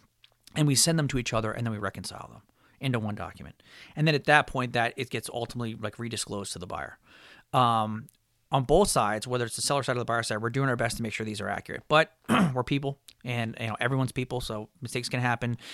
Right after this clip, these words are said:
even inadvertently, um, or, you know, even when, when through no fault of our own. A very common scenario would be a tax proration. So we prorate the taxes as of the date of closing, <clears throat> and we will literally call the town and make sure that no tax payments have hit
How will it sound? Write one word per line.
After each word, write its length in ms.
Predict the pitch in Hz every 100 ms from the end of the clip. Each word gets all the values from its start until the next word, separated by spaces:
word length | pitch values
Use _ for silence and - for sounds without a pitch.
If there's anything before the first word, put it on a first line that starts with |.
| - -
even 220 | 208 214
inadvertently, 640 | 190 180 156 165 120 101 _ -
um, 320 | 151 135 127 -
or, 180 | 139 131
you 60 |
know, 180 | 143 131
even 200 | 151 165
when, 120 | 151 139
when 220 | 143 139
through 140 | 147
no 160 | 143 143
fault 260 | 147 135
of 80 | 120
our 160 | 117 135
own. 200 | 117 113 - - - - -
A 100 | 143
very 240 | 139 151
common 420 | - - 143 147
scenario 600 | 131 131 131 151 120 107
would 240 | 113 120 117
be 260 | 117 117
a 60 | 113
tax 260 | - 131 -
proration. 480 | 110 - - - - _ _ _ _ _ -
So 120 | - 131
we 140 | 143
prorate 440 | - 156 143 131
the 60 | 120
taxes 400 | 117 104 104 107
as 200 | - 120
of 60 | 110
the 80 | 107
date 160 | 104
of 60 | 107
closing, 340 | 151 139 101 -
<clears throat> 40 |
and 540 | 220 - 233 156 135 139
we 60 |
will 120 | 160
literally 240 | 156 160 135
call 240 | - 135
the 80 | 120
town 340 | - 175 123
and 80 | 113
make 140 | 117 117
sure 160 | 127
that 140 | 117 117
no 160 | 117
tax 240 | - 110 -
payments 260 | 123 110
have 120 | 101
hit 280 | - 95 -